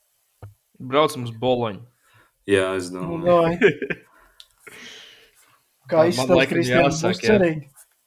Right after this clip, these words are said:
Speaker 1: Pirmkārt, sāksim ar to, ka, ā, vēlreiz gribu pateikt paldies Valencijai, kas atbrīvoja mūs no liela līguma.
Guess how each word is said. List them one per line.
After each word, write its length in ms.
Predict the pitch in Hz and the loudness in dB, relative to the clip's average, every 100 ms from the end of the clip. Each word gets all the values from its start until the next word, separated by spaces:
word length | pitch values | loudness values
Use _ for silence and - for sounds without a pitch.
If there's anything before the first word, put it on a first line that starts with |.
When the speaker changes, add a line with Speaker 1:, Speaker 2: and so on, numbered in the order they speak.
| _ _ - - _ _ _ _ | _ _ -20 -20 _ _ _ _
Speaker 1:
Pirmkārt, 400 | 139 135 120 - | -2 0 -2 0
sāksim 360 | 123 127 131 117 | 0 0 -2 -10
ar 60 | |
to, 140 | - 117 | -6 -8
ka, 140 | 120 117 - - _ _ - - | -8 -16 -20 -20 _ _ -20 -20
ā, 200 | - 107 107 101 107 123 - _ _ _ - | -14 -12 -10 -12 -14 -16 -20 _ _ _ -10
vēlreiz 400 | 127 135 135 120 | -2 0 0 -4
gribu 120 | 123 | -6
pateikt 260 | 123 120 117 | -6 -6 -6
paldies 300 | 117 120 120 | -8 -8 -4
Valencijai, 500 | 117 131 131 143 127 | 0 0 -2 -4 -4
kas 140 | 123 | -4
atbrīvoja 460 | 120 120 120 113 113 | -4 -4 -4 -4 -4
mūs 180 | 113 - | -8 -6
no 100 | 110 | -6
liela 240 | 113 117 | 0 0
līguma. 500 | 117 117 120 135 139 | 2 0 0 -2 -2